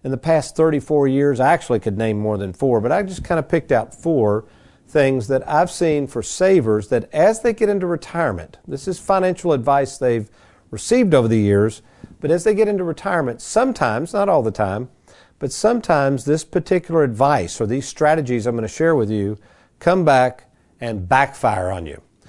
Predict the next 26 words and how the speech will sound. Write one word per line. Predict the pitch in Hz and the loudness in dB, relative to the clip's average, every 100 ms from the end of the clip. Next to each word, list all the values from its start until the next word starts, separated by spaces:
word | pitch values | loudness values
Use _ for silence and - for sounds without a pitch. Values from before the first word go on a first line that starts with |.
| - _ | -20 _
So | - | -2
let's | 214 233 | 0 2
start | 233 220 | 4 6
off | 190 180 | 4 2
with | 151 120 | -2 -2
number | 127 135 131 | 0 0 0
one. | 120 110 107 | 0 0 2
This | 196 233 | 2 2
is | 190 147 | -2 -2
the | 139 | -4
most | 123 120 - | -4 -4 -8
common, | - 165 160 165 156 147 _ _ _ _ | -6 -4 -2 -2 -6 -10 _ _ _ _
uh, | 123 123 | -8 -8
since | 110 135 110 | -4 -6 -4
nineteen | 151 165 156 165 | -2 -2 -2 -4
seventy-eight. | 139 156 143 135 131 135 127 139 | -4 -2 -2 0 2 0 -2 -2
This | 143 165 | 0 0
has | 139 107 | -4 -6
been | 123 131 127 | -4 -2 -2
the | 113 | -4
most | 110 113 110 - - - | -4 -4 -4 -8 -20 -20
frequent | - - 151 170 180 180 | -8 0 2 2 -2 -2
advice | 156 131 117 117 110 - | -4 0 2 2 -2 -4
given | 123 135 | -4 -2
to | 131 | -4
savers, | - 117 104 107 107 - | 0 0 2 0 -2 -8